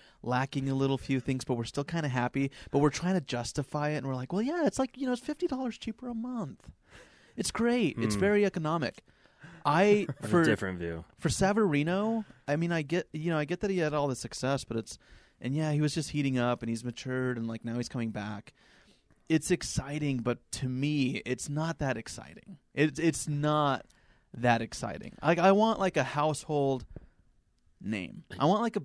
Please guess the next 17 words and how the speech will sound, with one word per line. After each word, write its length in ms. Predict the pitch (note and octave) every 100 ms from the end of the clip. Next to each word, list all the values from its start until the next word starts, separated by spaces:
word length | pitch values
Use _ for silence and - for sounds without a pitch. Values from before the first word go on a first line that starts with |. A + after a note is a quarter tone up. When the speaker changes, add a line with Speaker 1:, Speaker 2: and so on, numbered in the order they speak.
| -
Speaker 1:
I, 180 | D#3+ F#3
I, 340 | D#3 F3 E3+
I'm, 180 | G3 F#3
I'm 140 | E3 G3
Speaker 2:
You 120 | D3
want 120 | D#3
a 20 |
Speaker 1:
ready 100 | C3+ -
for 40 | -
Speaker 2:
Chicharito. 460 | A#2 A2 F2 E2 -
Speaker 1:
I'm 140 | A3+
ready 160 | C#4+ D4+
for 200 | - A#3+
R 180 | E3+ F#3
S 140 | G3 -
L. 260 | C3+ F3+ -
Yeah, 160 | A#3+